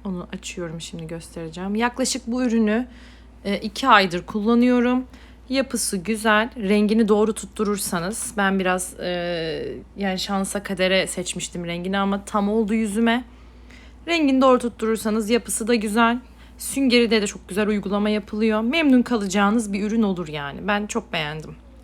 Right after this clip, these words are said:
Başarılı. Tekrardan almayı da düşünüyorum hatta. Benimki de bitmeli oldu. Evet, burada detaylı bir şekilde açacağım, göstereceğim.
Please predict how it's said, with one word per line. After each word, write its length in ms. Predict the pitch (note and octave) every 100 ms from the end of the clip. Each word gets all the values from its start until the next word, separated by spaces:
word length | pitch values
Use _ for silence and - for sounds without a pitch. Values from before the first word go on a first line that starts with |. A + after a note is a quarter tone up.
| -
Başarılı. 560 | G#3 - G3+ F#3+ D4+ - - -
Tekrardan 500 | C#4+ C#4+ B3 G#3+ G#3+
almayı 340 | G#3 G#3 G#3
da 120 | C#4
düşünüyorum 500 | A3 - G#3+ F3+ D#3+
hatta. 400 | D#3 D#3 - C4+
Benimki 280 | G#3+ G3 G3
de 120 | F#3
bitmeli 380 | F3+ - F#3 F3+
oldu. 420 | F3 D#3 D3+ B3 - - - - - - - - - - - - - - - - - - - - - - - - - - - G3
Evet, 140 | - -
burada 380 | G3+ F#3 F#3 - -
detaylı 440 | G3 G3 F3+ E3 E3
bir 60 |
şekilde 400 | - - F3+ E3+
açacağım, 460 | F3 F#3 - F3+ E3+
göstereceğim. 640 | E3+ - E3 E3 G3 B3